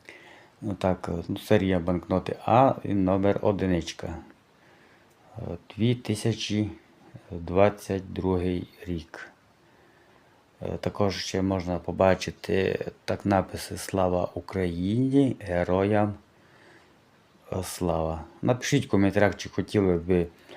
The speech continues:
е, щоб така банкнота була в обігу, е, з номіналом дві тисячі гривень. Так, ну, це був такий коротесенький огляд такої сувенірної банкноти. Е,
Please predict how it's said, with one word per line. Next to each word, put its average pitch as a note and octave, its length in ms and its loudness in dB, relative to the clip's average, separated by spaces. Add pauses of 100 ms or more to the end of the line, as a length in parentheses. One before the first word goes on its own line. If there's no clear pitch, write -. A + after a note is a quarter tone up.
(300)
е, F#2 120 -4
щоб - 220 -2
така F#2+ 260 2
банкнота F#2 520 0
була F2+ 360 4
в F2 260 2
обігу, A#2+ 680 4 (1080)
е, E2+ 40 -8 (160)
з - 120 -16
номіналом F#2 640 2
дві G2 480 -2 (120)
тисячі F#2 640 -4 (260)
гривень. E2+ 400 -6 (1500)
Так, E2 360 -8
ну, C3 80 -4
це - 160 2
був A2+ 180 4
такий G#2 240 4
коротесенький F#2+ 800 4
огляд A2+ 460 6 (200)
такої G2 380 4
сувенірної F#2+ 640 2
банкноти. F#2+ 720 0 (760)
Е, - 60 -2